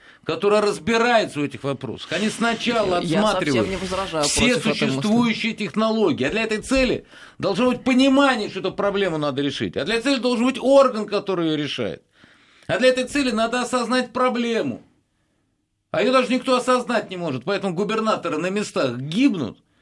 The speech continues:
Speaker 1: у тебя летом будут проблемы, потому что вся политическая шушера притворяется экологами. Вся бесконечная сволота, которая ничего не понимает,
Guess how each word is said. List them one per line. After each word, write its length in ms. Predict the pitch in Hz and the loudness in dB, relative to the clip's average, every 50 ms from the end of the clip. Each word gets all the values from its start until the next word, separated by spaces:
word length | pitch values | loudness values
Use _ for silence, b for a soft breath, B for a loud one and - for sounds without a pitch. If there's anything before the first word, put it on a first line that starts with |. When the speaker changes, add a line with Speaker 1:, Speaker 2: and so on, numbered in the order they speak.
| b b b b b b | b b b b b b
Speaker 1:
у 120 | - 165 | -4 -4
тебя 200 | 170 180 240 240 | -2 -2 -2 -2
летом 340 | 247 247 240 202 - 214 143 | 0 0 0 -2 -2 -4 -4
будут 300 | 143 180 190 180 - - | -4 -4 -4 -4 -6 -4
проблемы, 560 | - 196 214 220 220 214 190 151 127 110 90 B B B B B | -2 0 0 0 0 -2 -2 -2 -2 -4 -6 B B B B B
потому 240 | B - 185 208 202 | B -6 -6 -6 -4
что 140 | - 208 202 | -4 -4 -6
вся 200 | - - 226 - | -4 -4 -4 -4
политическая 720 | - 185 180 190 - 220 208 - 185 165 - - 214 208 | -4 -6 -6 -6 -6 -6 -6 -6 -6 -6 -4 -4 -4 -2
шушера 520 | 185 - - 247 254 196 143 - 147 123 123 | -2 -2 0 0 0 0 0 -4 -4 -4 -4
притворяется 800 | - 165 156 160 170 185 202 202 202 180 147 139 - - 180 | -4 -4 -6 -4 -2 -2 -2 0 0 0 -2 -4 -2 -2 -2
экологами. 640 | 175 143 - 233 262 277 262 226 160 123 107 87 - - _ _ _ b b b b b b b b b b b | -2 -2 -2 -2 0 0 0 0 -2 -4 -6 -8 -10 -18 _ _ _ b b b b b b b b b b b
Вся 220 | b - 214 233 220 | b -4 -2 -2 -2
бесконечная 800 | 220 240 - - 247 254 247 247 247 190 - - 196 196 180 | -2 -4 -4 -2 0 0 0 0 -2 -4 -4 -6 -4 -4 -4
сволота, 720 | 139 - - 160 151 190 220 226 240 254 247 247 220 - - | -4 -4 -6 -4 -2 -2 0 0 0 -2 -2 -2 -2 -4 -2
которая 320 | 147 143 139 165 160 156 165 | -4 -6 -4 -4 -4 -4 -4
ничего 260 | 175 - - 180 175 | -4 -4 -2 -4 -2
не 120 | 160 160 | -2 -4
понимает, 520 | 131 - 175 180 196 190 170 135 107 90 | -4 -6 -6 -6 -4 -4 -4 -4 -4 -6